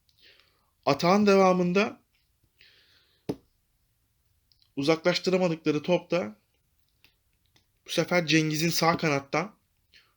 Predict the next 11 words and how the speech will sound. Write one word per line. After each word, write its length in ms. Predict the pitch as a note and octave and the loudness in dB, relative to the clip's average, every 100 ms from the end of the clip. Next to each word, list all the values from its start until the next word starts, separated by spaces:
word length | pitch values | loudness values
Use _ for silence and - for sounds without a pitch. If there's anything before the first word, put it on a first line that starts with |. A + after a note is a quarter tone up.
| _ | _
çok 300 | - G3+ G3 | -4 -4 -4
güzel 340 | D3 D#3 D3+ D3 | 0 2 2 2
bir 200 | D#3 - | -4 -2
plaseyle 460 | E3 D3+ D3+ C3+ C3+ | -4 0 0 0 0
uzak 360 | C#3 C3+ F3 F3 | -4 -2 -2 -2
köşeye 500 | D#3+ - C3 C3+ B2 | -4 0 0 0 -2
direğin 300 | C#3+ E3 F3 | 0 0 0
tam 340 | - G3+ F#3 | -2 -4 -2
dibine 240 | D#3 C#3+ C#3+ | -4 -2 -4
vurduğu 460 | C3+ C#3 C3+ C#3+ | -4 -8 -6 -6
top 240 | C#3 E3 | -2 -2